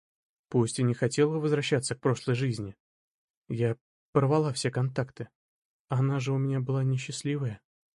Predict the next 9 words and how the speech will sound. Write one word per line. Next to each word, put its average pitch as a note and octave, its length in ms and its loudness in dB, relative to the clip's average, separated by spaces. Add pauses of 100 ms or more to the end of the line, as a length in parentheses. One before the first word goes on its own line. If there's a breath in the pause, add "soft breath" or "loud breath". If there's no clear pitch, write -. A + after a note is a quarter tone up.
(120)
Но A#2 260 0
будто B2+ 300 0
что-то C3+ 300 -2
звало B2 280 0
включить B2+ 440 -8
телефон. B2+ 500 -4 (580)
И C3 320 -4 (480)
позвонил A#2 480 -2
Кирилл. B2 460 -2